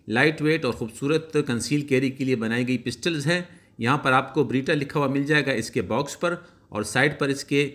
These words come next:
सीरियल नंबर और Made in U S A वगैरह लिखा हुआ मिल जाएगा। तो ये तीन बॉक्स मैं आपको बारी बारी खोल के दिखाऊंगा। इसमें जो पिस्टल हैं, वो भी दिखाऊंगा, उनकी स्पेसिफिकेशन और उनकी डायमेंशन की और प्राइस की भी बात करेंगे। तो सबसे पहले ये बॉक्स खोल लेते हैं।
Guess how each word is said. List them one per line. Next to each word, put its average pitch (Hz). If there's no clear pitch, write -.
सीरियल 147
नंबर 147
और 104
Made 127
in 131
U 117
S 113
A 143
वगैरह 139
लिखा 127
हुआ 135
मिल 135
जाएगा। 156
तो 113
ये 139
तीन 151
बॉक्स 143
मैं 131
आपको 127
बारी 127
बारी 123
खोल 120
के 120
दिखाऊंगा। 139
इसमें 131
जो 110
पिस्टल 139
हैं, 135
वो 120
भी 139
दिखाऊंगा, 147
उनकी 127
स्पेसिफिकेशन 127
और 107
उनकी 113
डायमेंशन 123
की 143
और 113
प्राइस 113
की 156
भी 131
बात 127
करेंगे। 143
तो -
सबसे 135
पहले 147
ये 147
बॉक्स 127
खोल 147
लेते 175
हैं। 170